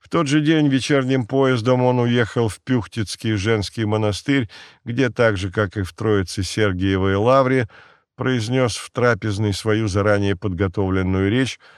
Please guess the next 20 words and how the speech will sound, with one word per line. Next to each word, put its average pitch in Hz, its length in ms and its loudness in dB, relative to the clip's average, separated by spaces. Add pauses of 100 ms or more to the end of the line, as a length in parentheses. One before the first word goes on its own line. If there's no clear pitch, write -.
(340)
после 110 340 -4
которой 117 440 0
расчувствовавшиеся 113 1300 -2
монахини 113 800 2
отдали 107 540 0
ему 107 300 0
все 127 480 0 (240)
свои 110 440 -2
денежные 98 680 0
сбережения. 87 880 -6 (1300)
Снова 143 520 4
обменяв 135 520 2
полученную 120 640 0
сумму 113 440 -2
на 117 180 2
аккредитивы, 120 760 0
он 135 180 2
немедленно 131 720 0
уехал 120 480 0
в 107 100 -10